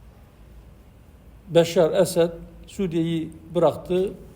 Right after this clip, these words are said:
kaçtı gitti ve oradaki halk bir devrim gerçekleştirdi. Kendi başlarındaki zalimi, diktatörü devirmeyi başardılar.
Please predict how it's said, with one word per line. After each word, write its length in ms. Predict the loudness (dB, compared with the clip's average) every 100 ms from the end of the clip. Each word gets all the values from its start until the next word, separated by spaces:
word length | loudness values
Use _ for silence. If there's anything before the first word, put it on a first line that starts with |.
| -20 -20 -20 -20 -20 -4
kaçtı 360 | 2 2 0 -10
gitti 500 | -8 -8 -2 -2 -2 -12 0
ve 260 | 2 2 -2 -10 -4
oradaki 600 | -2 0 -2 -4 -6 -6 -14
halk 460 | -4 0 2 0 -4
bir 220 | -4 2
devrim 280 | 2 4 2
gerçekleştirdi. 720 | 0 -2 -6 -6 -6 -4 -4
Kendi 340 | -2 -2 0 -2
başlarındaki 560 | -2 -2 -4 -4 -6
zalimi, 540 | 0 2 2 -2 -6 -8 -14 -20 -20 -20 -8
diktatörü 560 | -8 -4 -6 -4 -6 0
devirmeyi 380 | 0 2 -2 -2
başardılar. 480 | -2 -6 -6 -8